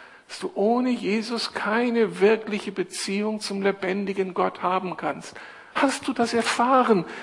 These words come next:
Vergebung deiner Sünden? Hast du Heilsoffenbarung, also begriffen, dass Heil, Errettung, Erlösung, Leben mit Gott nur in Jesus zu finden ist,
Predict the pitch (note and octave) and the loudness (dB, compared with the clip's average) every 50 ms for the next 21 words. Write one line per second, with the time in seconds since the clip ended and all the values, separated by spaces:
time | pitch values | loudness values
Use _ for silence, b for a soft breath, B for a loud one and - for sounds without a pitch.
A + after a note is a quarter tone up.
0 | B B - - F#3+ D#3 - F3+ F#3 F#3 E3 E3 D#3 D3+ C#3+ - F3+ D#3 D3+ D3 | B B -4 -4 -4 -2 0 2 2 2 2 2 -2 -2 -4 -4 -4 -4 -4 -4
1 | C#3+ C#3+ C3+ C3 - C#3 C3 B2+ B2+ B2+ - D3+ C#3+ B2 B B B B B B | -4 -4 -4 -4 -4 -4 -4 -4 -6 -8 -10 -12 -16 -16 B B B B B B
2 | B B - A#3+ A3 - - B3 G3+ - - C4 C#4 D4+ D4+ - - - - - | B B 0 0 0 2 2 2 2 6 6 6 6 6 4 2 -2 -2 2 2
3 | F#3 - - - F3+ E3+ D#3+ - C#3+ C#3 C#3+ C#3+ D3 D3+ D3+ B2+ B B B B | 2 2 0 -4 -4 -4 2 2 4 6 6 6 6 4 2 2 B B B B
4 | B B B G3 G3 F#3+ G3 F3+ B B B B A3+ G#3+ - G#3 A3+ C4+ D4+ D4 | B B B 4 4 6 4 2 B B B B 2 4 4 6 10 10 10 8
5 | - - A#3 G#3+ G#3+ G3 F#3+ - - - - A#3 C4+ C#4 C4 B3+ A3+ F#3+ E3 E3 | 8 2 4 6 6 6 6 4 -2 0 2 8 10 10 10 12 12 12 12 12
6 | - F#3 G3+ G3+ G#3 A3+ C4 C#4+ C#4 - B3 A3 G3+ F3+ F3 E3 E3 B B B | 10 10 8 8 8 6 4 4 4 6 8 8 8 8 6 2 -2 B B B
7 | B B B B A3+ A3+ A3+ A#3+ B3+ C4+ C4+ C4+ A3+ G3+ G#3+ G3+ F#3+ F3+ - G#3 | B B B B 8 8 8 8 8 8 8 8 6 6 6 6 6 4 4 6
8 | A3+ B3+ C#4 D4 D4 D4 A#3+ A3+ A3+ B3 A#3+ - - B3 B3+ B3+ B3+ - A#3 A3+ | 6 8 10 8 8 8 4 2 4 2 2 6 8 10 10 10 8 4 -8 -6
9 | - C#4+ C#4+ D4 D4+ D4+ D4 D4 C4+ B B B B B B B3 C4 B3+ C4+ B3+ | -2 0 0 2 4 6 8 8 6 B B B B B B 2 2 2 2 2
10 | - A3+ A3+ A3 G3+ F3+ F#3 E3+ D#3+ - - - - D3+ - - - D#3+ C#3+ C#3+ | 2 4 4 4 4 2 0 -2 -2 -4 -8 -6 -6 -6 -6 -4 -6 -6 -6 -6
11 | C#3+ C#3 - D3+ - - C#3+ C#3 - - - - | -10 -12 -14 -14 -10 -8 -8 -8 -8 -10 -14 -14